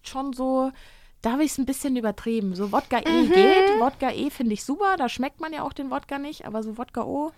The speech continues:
Speaker 1: hm.
Speaker 2: Es gibt so paar Sachen, nach einer gewissen Nacht kann man die dann nie wieder trinken und das dauert sehr lang. Bei mir zum Beispiel der Tetrapack Weißwein,
Speaker 1: Mhm.
Speaker 2: nie wieder.
Speaker 1: Was ist da die Story dahinter?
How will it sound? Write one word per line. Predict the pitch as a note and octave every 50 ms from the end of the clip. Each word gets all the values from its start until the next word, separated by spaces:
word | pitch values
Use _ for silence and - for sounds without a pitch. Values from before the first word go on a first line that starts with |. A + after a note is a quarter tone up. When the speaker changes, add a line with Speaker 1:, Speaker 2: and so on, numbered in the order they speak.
| _ _
Speaker 1:
hm. | A4+ B4+ C5+ C#5 C#5 C5+ C5+ C5+ C5+ C5 - - -
Speaker 2:
Es | C#4 B3 -
gibt | - D#4+ - -
so | C#4 C4
paar | A3 - - F4 G4 F#4+ D4
Sachen, | - D#4+ F4 - - E4+ D#4+ D#4+ E4+ F4+ F#4 - -
nach | - A3+ A3 G#3+ G#3+ A3 A#3 - - - _
einer | - C4 C#4 C#4+ C#4+ C4
gewissen | - D4 B3 D4+ D4 - - E4+
Nacht | D#4 D#4+ D#4 - - - -
kann | - - C4+
man | C4 C4 C#4
die | C#4+
dann | C4+ C4 B3+ B3+ B3 C4
nie | D#4 D#4 C#4+
wieder | C4+ C4 B3+ A3+ -
trinken | - - C4+ C4 B3+ - B3+ A3
und | G3+ G#3
das | G#3+ -
dauert | - G#3+ G3 G3+ G3 F#3+ F3+ - - - - - - _ _ _ _ - - -
sehr | - D#3 A#2+ A#2+ A#2+
lang. | B2+ D#3+ E3 G3 A#3+ D4+ - - - - - - _ _ _ _ _
Bei | - A3+
mir | A3 A3 A#3+
zum | A#3+ - A#3 A#3
Beispiel | A3+ G#3+ - - - A3 G3+
der | G3+ G3 F3+ F3 -
Tetrapack | - - C4+ C#4+ - - B3 A3+ - - - - -
Weißwein, | B2+ B2+ E3+ - - B3+ C4+ D#4+ G4 A#4 - _ _ _
Speaker 1:
Mhm. | - B3 A#3+ G#3 A#3 A#3+ B3+
Speaker 2:
nie | A#3+ A#3+ G#3
wieder. | F3+ E3 D#3 D#3+ E3+ - _ _ _ _ _ - - _ _ _ _ _ _ _ _ _
Speaker 1:
Was | G#3 A3 G#3+ G#3+ -
ist | - - -
da | G#3 G3+
die | G3 F#3
Story | - - F#3 G3 G3+
dahinter? | G#3+ G#3+ A3 A3+ - A3 A#3